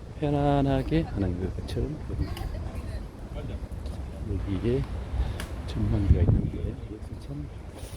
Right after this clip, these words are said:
잘 보일 것처럼 보이고요. 자, 조금 더 가게 되면, 예, 서호, 여기는 동호 같습니다. 자, 동호에서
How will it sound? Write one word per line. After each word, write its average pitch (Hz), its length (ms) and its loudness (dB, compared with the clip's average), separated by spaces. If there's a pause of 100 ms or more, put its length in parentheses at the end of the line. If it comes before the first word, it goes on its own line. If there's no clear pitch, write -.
(480)
잘 117 160 -2 (160)
보일 107 200 2
것처럼 - 500 0
보이고요. 98 480 -2 (200)
자, 104 140 -4
조금 - 300 0
더 143 100 4
가게 139 240 4
되면, 117 380 2 (640)
예, 90 200 -2 (440)
서호, 123 440 0 (760)
여기는 135 340 0
동호 98 360 0
같습니다. - 560 -8 (240)
자, - 80 -6 (880)
동호에서 135 680 2